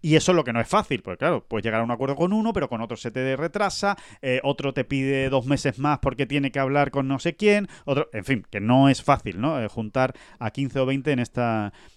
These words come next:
en esta situación y que eso es lo que está dificultando. De hecho, tanto es así que Adam Scott más o menos viene a decir que él cree que todo este año se va a utilizar para eso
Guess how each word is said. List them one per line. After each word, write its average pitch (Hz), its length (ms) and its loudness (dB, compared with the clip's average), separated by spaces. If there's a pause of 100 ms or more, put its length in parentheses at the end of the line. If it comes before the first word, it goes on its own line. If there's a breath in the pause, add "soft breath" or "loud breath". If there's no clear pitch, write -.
(160)
en 123 100 -2
esta 123 180 -2
situación 127 480 -2
y 135 100 -4
que 123 140 2
eso 139 140 0
es 135 40 4
lo 127 80 2
que 120 60 -6
está 120 120 -2
dificultando. 135 520 0
De 113 220 6
hecho, 190 320 2 (240 soft breath)
tanto 139 240 2
es - 80 -2
así 196 180 -2
que 170 120 0
Adam 151 200 0
Scott 196 320 0 (480 soft breath)
más 151 380 0
o 190 60 2
menos 202 340 0
viene 151 180 2
a 170 60 4
decir 190 360 0
que 139 280 0
él 196 260 6
cree 190 440 6 (280 soft breath)
que 131 160 2
todo 190 400 8
este 180 300 2
año 180 200 0
se 160 120 2
va 143 60 6
a - 20 6
utilizar 160 400 0
para 151 240 6
eso - 260 -2